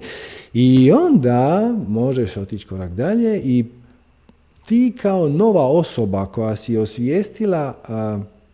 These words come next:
poteškoće, životne poteškoće koje imaju slabovidni ljudi,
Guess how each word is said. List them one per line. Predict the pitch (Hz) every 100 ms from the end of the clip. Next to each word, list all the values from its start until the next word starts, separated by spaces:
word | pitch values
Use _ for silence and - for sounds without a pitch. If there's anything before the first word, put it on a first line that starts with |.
| _
poteškoće, | 98 - 98 - 262 302 - 190
životne | 139 175 240 233 202
poteškoće | 180 170 160 - 107 104 - 98
koje | - 104 117
imaju | 120 117 113
slabovidni | - 110 104 101 98 104
ljudi, | 127 269 247